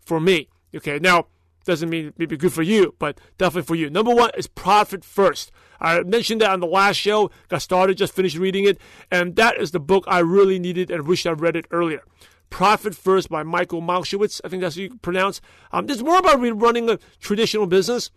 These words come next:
but you can apply it to, like, an M L M business as well. Um, and it's basically about ma-, managing your finances. And,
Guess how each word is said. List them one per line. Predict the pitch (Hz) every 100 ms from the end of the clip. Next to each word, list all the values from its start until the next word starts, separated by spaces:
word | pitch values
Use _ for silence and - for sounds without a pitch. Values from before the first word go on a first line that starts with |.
| _ -
but | 214
you | 214
can | 214
apply | - - 185 202
it | 202
to, | - 190 190 185 - _
like, | 160
an | -
M | 180
L | 180 175
M |
business | 156 156 190 175
as | 170
well. | 208 202 - - _ _
Um, | 170 160 160 156 160 160 151 -
and | 226
it's |
basically | 190 254 214
about | 208 185
ma-, | 196 196
managing | 196 202 208 175
your | 190
finances. | 151 175 175 151 - - - _ _ _ 190
And, | 180 175